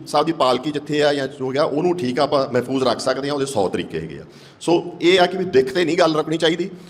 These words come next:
ਪਹਿਲੀ ਗੱਲ ਤਾਂ ਵੀ ਇਹਨੂੰ ਬਚਾਉਣਾ ਹੈ, ਇਹਨੂੰ ਐਂ ਦਾ ਐਂ ਬਚਾਉਣਾ ਹੈ। ਜੇ ਕੋਈ ਆਪਾਂ ਚੀਜ਼ ਜਾਂ ਸਟਰਕਚਰ ਐਡ ਕਰ ਚੁੱਕੇ ਹਾਂ ਜਿਹੜਾ ਕਿ ਇਹਨੂੰ ਡੈਮੇਜ ਕਰ ਰਿਹਾ, ਉਹ ਹਟਾਓ। ਕੋਈ ਆਪਾਂ ਨੂੰ, ਮੈਨੂੰ ਨਹੀਂ ਲੱਗਦਾ ਆਪਾਂ ਇੱਥੇ ਬੈਠੇ ਆਪਾਂ ਨੂੰ ਏਸੀਆਂ ਦੀ ਕਿੰਨੀ ਕੁ ਲੋੜ ਆ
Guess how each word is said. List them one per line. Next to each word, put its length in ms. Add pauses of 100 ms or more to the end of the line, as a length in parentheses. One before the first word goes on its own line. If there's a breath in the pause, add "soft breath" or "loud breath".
(120 loud breath)
ਪਹਿਲੀ 240
ਗੱਲ 140
ਤਾਂ 180
ਵੀ 160
ਇਹਨੂੰ 220
ਬਚਾਉਣਾ 300
ਹੈ, 120
ਇਹਨੂੰ 300
ਐਂ 100
ਦਾ 100 (120)
ਐਂ 100
ਬਚਾਉਣਾ 280
ਹੈ। 60 (220 loud breath)
ਜੇ 140
ਕੋਈ 140
ਆਪਾਂ 180
ਚੀਜ਼ 220
ਜਾਂ 160
ਸਟਰਕਚਰ 340
ਐਡ 180
ਕਰ 160
ਚੁੱਕੇ 260
ਹਾਂ 60
ਜਿਹੜਾ 200
ਕਿ 200 (260 loud breath)
ਇਹਨੂੰ 160
ਡੈਮੇਜ 280
ਕਰ 160
ਰਿਹਾ, 120
ਉਹ 140
ਹਟਾਓ। 300
ਕੋਈ 420
ਆਪਾਂ 260
ਨੂੰ, 120
ਮੈਨੂੰ 240
ਨਹੀਂ 100
ਲੱਗਦਾ 220
ਆਪਾਂ 140
ਇੱਥੇ 160
ਬੈਠੇ 240
ਆਪਾਂ 180
ਨੂੰ 80
ਏਸੀਆਂ 300
ਦੀ 80
ਕਿੰਨੀ 220
ਕੁ 80
ਲੋੜ 220
ਆ 40